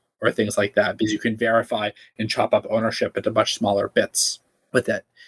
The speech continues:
That we see being interesting as a way of basically automating contracts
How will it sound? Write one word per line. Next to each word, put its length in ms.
That 320
we 120
see 260
being 460
interesting 840
as 180
a 60
way 240
of 180
basically 380
automating 580
contracts 880